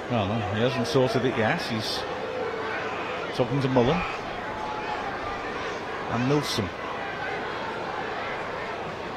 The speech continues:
Jeez, you've made life difficult for ourselves today, haven't we? You know, we were in such control in the first half and just didn't have that killer instinct.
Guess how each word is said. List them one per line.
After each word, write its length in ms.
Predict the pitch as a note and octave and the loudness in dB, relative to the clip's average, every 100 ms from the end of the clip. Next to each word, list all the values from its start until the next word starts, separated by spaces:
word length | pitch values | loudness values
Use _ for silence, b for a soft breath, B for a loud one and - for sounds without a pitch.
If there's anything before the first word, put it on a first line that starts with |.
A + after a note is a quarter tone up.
| - | -4
Jeez, 440 | - - C3 A#2 A#2 | -2 0 0 2 2
you've 160 | G2+ | 2
made 240 | A2 A2 G#2 | 4 4 4
life 180 | A2 | 4
difficult 340 | A#2+ A2 G#2+ G#2 | 2 0 0 2
for 80 | A2 | 4
ourselves 380 | G#2+ A2+ G#2+ G2 | 4 4 4 4
today, 260 | G#2 G#2+ G#2+ | 4 4 4
haven't 100 | G#2+ | 2
we? 200 | G#2 B2 | 2 6
You 60 | |
know, 100 | A#2+ | 6
we 100 | A#2 | 8
were 120 | A#2 B2 | 8 6
in 100 | B2+ | 6
such 240 | D#3+ D3+ | 4 4
control 320 | C#3+ C3+ D3 | 2 6 8
in 80 | C3+ | 8
the 60 | A#2 | 6
first 280 | C3+ B2 C3 | 6 6 8
half 260 | B2 G#2+ | 8 6
and 760 | - F#2 - - - - - - | 4 2 2 2 2 2 2 4
just 140 | - | 4
didn't 140 | D#3 C3 | 6 6
have 120 | C3 | 6
that 160 | B2+ - | 6 6
killer 180 | C#3 B2+ | 8 8
instinct. 400 | C3+ - A#2 | 6 6 4